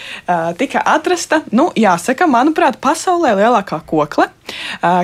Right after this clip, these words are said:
kas, ā, vairāk nekā pusgadsimtu bija glabājusies, ā, kādas, ā, jūrmālas saurupmājas Bēniņos, un kuras autors, ā, ir, ā, meistars Eduards Krauksts. Un līdz ar to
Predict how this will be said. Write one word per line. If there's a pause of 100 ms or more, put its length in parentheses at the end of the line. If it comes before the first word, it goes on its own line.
kas,
ā,
vairāk
nekā
pusgadsimtu
bija
glabājusies,
ā,
kādas,
ā,
jūrmālas
saurupmājas (180)
Bēniņos, (220)
un
kuras
autors, (420)
ā,
ir,
ā,
meistars
Eduards
Krauksts. (400)
Un
līdz
ar
to